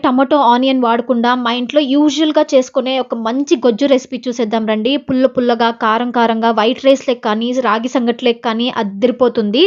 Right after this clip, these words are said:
దీనికోసం మెయిన్‌గా మనకు కావాల్సింది ఏంటి అంటే పచ్చి గింజలు. ఈ గొజ్జు చేసేదానికి ముందుగా బౌల్లోకి కాల్ కేజీ అనప గింజలు, తగినన్ని నీళ్లు, మూడు వంకాయలు కారానికి సరిపడా గ్రీన్ చిల్లీ కూడా యాడ్ చేసుకొని, అందులోకి కొద్దిగా ఉప్పు కూడా యాడ్ చేసుకొని,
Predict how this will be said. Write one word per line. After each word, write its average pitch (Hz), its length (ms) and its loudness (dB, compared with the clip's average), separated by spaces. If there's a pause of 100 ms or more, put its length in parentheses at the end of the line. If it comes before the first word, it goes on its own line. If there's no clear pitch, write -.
దీనికోసం 285 420 2 (140)
మెయిన్‌గా 285 420 2
మనకు 226 220 -4
కావాల్సింది 233 480 2
ఏంటి 226 220 2
అంటే 208 180 0 (100)
పచ్చి 302 300 0
గింజలు. 208 340 0 (920)
ఈ 302 80 4 (100)
గొజ్జు 294 240 4
చేసేదానికి 320 560 4 (100)
ముందుగా 294 300 2 (100)
బౌల్లోకి 262 560 4
కాల్ 269 240 2
కేజీ 277 260 2
అనప 233 240 -2
గింజలు, 262 300 4 (100)
తగినన్ని 254 480 2
నీళ్లు, 254 320 0 (200)
మూడు 339 240 6
వంకాయలు 269 500 0
కారానికి 247 480 -2
సరిపడా 233 400 0 (180)
గ్రీన్ 277 240 2
చిల్లీ 262 240 2
కూడా 240 160 2 (120)
యాడ్ 233 240 -2
చేసుకొని, 240 380 -4 (140)
అందులోకి 269 400 2 (140)
కొద్దిగా 254 320 0 (100)
ఉప్పు 285 180 -6 (100)
కూడా 285 140 4 (120)
యాడ్ 254 240 -4
చేసుకొని, 262 400 -2